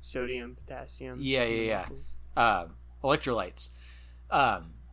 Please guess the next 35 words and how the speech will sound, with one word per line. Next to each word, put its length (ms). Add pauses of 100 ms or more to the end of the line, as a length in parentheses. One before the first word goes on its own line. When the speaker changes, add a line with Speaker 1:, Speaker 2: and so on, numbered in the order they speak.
Speaker 1:
Oh. 160
Speaker 2:
you'll 240
burn 200
through 140
those 220
quite 220
a 40
bit 260
'cause 140
you'll 100
be 160
excreting 500
them 300
quite 180
a 40
bit. 220 (240)
So 200
then 260
you'll 140
start 340
noticing 440
that 200
you'll 140
have 200
deficiencies 720
in 120
those, 460 (280)
um, 440 (400)
if 300
you 180
are 100
not 240
careful. 400 (1200)
Speaker 1:
Oh, 80
okay. 200